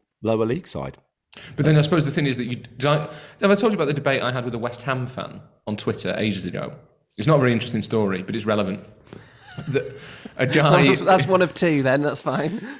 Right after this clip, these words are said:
Speaker 2: The, no, it was the guy who, and I was, I can't remember what the context was, but we were talking about how people fall in love with football, and I said that, the, that I find it strange, the idea that people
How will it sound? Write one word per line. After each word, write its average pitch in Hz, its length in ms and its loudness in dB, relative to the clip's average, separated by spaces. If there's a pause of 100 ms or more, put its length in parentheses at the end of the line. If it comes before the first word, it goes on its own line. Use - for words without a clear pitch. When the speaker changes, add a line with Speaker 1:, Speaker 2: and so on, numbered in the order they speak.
(120)
Speaker 2:
The, 143 180 6
no, 180 180 6
it 185 40 8
was 190 120 6
the 180 60 4
guy 220 260 4
who, 165 400 2
and 156 120 2
I 160 40 4
was, 160 200 -2
I - 40 -12
can't 151 140 0
remember 160 220 2
what 156 120 0
the - 60 -8
context 156 320 -4
was, 107 140 -4
but 107 140 -6
we 127 80 0
were 127 80 0
talking 147 180 0
about 113 200 0
how 123 240 -2
people 117 280 -6
fall 110 220 -2
in 110 60 0
love 123 100 0
with 127 120 -6
football, 98 240 -4
and 107 80 -2
I 117 60 0
said 107 160 -4
that, 104 60 -6
the, 104 280 -10
that - 280 -4
I 110 80 0
find 117 280 0
it 101 100 -2
strange, 110 540 0 (140)
the 110 120 -2
idea 104 260 2
that 101 120 -4
people 104 600 -4